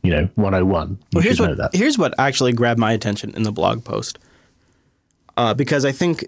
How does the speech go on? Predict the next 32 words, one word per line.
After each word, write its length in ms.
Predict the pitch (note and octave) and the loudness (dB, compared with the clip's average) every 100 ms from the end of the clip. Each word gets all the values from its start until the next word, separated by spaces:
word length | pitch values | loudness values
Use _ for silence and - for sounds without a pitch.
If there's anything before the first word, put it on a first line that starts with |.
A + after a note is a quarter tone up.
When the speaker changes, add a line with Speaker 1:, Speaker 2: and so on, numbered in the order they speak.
| - | -6
Speaker 2:
when 140 | D3 C3 | 0 0
we 80 | |
talk 220 | B2 C#3+ C#3 | 2 0 0
about 220 | B2+ G2 | 0 0
Mint, 420 | B2+ A2 G2+ - | 0 0 -4 -8
there, 140 | B2+ C3 - | -4 -2 0
everybody 460 | D3+ G3 D3+ D3 | 0 0 0 0
has, 480 | C3+ B2 A2 G#2+ - | 2 2 2 0 -2
everybody 380 | A2+ F#3 G3 F#3+ | -2 0 0 0
who's 260 | D3+ D#3+ A#2+ | 0 0 2
not, 200 | B2+ - | 0 2
like, 100 | A#2 | 0
a 60 | |
big 180 | A2 G2+ | 0 0
Mint 160 | C3+ E3+ | 0 0
fan 200 | A#2+ G#2+ | -2 0
has 140 | B2 | 0
a 60 | A#2 | 2
list 460 | A2 B2 D#3 - | 2 2 0 0
of 160 | C3+ A#2 | -2 0
Mint 240 | B2 B2+ - | 0 0 -2
issues. 460 | A#2+ A#2 C3 C3+ | -2 0 0 0
Like, 120 | B2+ - | 0 0
"Oh, 180 | F#3 G3 | 0 2
I 100 | F3+ | 2
don't 200 | G3 E3 | 0 0
like 240 | D#3 D#3+ | 0 0
that 180 | D3 C#3 | -2 0
they 120 | C#3+ | 0
do 140 | C#3+ | 2
X," 300 | A#2+ A2+ - | 2 0 0
or, 160 | A#2+ G#2+ | -2 -2